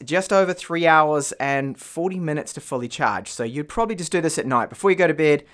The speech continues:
So who is this phone for? I feel hikers, trampers, tradesmen, someone that's rough with their phone. So you're a plumber, you keep dropping your phone, you keep knocking it around, and you've cracked the screen on your phone a few times. This doesn't mean the screen is not going to crack on this one, of course, because it just depends where you hit it.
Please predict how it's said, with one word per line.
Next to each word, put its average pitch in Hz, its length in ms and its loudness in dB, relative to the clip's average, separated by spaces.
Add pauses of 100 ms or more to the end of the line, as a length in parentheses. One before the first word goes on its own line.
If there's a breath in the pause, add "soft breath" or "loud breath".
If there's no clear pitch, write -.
(220 soft breath)
So 151 160 -4
who 220 240 6
is 185 160 -2
this 196 180 -6
phone 165 320 2
for? 160 500 0
I 175 160 8
feel 175 580 2 (240 loud breath)
hikers, 170 360 4
trampers, 156 600 2 (280 soft breath)
tradesmen, 185 560 2
someone 190 400 2
that's 143 180 -4
rough 151 320 4
with 151 120 -8
their 147 120 2
phone. 143 360 2
So - 100 -10
you're 160 160 0
a 185 80 4
plumber, 170 460 2
you 156 100 -2
keep 143 200 -14
dropping 139 360 2
your 135 80 -4
phone, 131 360 0
you 127 60 -6
keep 120 140 -14
knocking 143 440 -2
it 135 80 -4
around, 127 440 0 (300 soft breath)
and 170 160 0
you've 180 80 2
cracked 190 240 0
the 185 80 -6
screen 170 320 -2
on 151 120 -2
your 143 100 -4
phone 143 200 -2
a 131 60 -6
few 131 180 -8
times. 147 480 -4 (440 soft breath)
This 240 120 2
doesn't 233 260 4
mean 214 180 0
the 175 60 0
screen 180 320 -4
is 147 200 -6
not 151 220 -2
going 131 160 -4
to 123 80 -10
crack 208 300 0
on 226 120 -2
this 156 120 -4
one, 143 120 -4
of 107 120 -6
course, 113 280 -2
because 123 240 -8
it 143 60 -8
just 180 120 -6
depends 147 320 -6
where 127 140 -4
you 120 100 -2
hit 196 220 0
it. - 240 -4